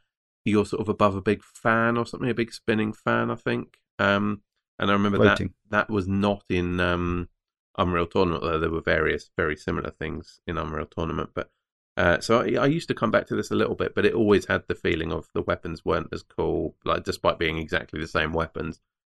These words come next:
Speaker 1: they felt like a less, um, you know, less, uh, like, built upon version of the same thing. So not really, but I've definitely dabbled with it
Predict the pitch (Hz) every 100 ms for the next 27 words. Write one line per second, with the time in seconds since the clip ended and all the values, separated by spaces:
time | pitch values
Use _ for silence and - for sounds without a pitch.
0 | _ _ _ - 82 78 - 85 - 78
1 | - 80 80 - - - - 78 82 80
2 | - _ 92 80 76 - 85 78 - _
3 | _ - 78 78 78 - - 90 85 -
4 | - 80 80 80 - 82 82 82 78 -
5 | - 82 80 95 87 80 90 - _ _
6 | _ 113 127 120 - 107 98 80 80 82
7 | - 87 87 85 - - 92 69 80 82
8 | 78 78 76 78 76 55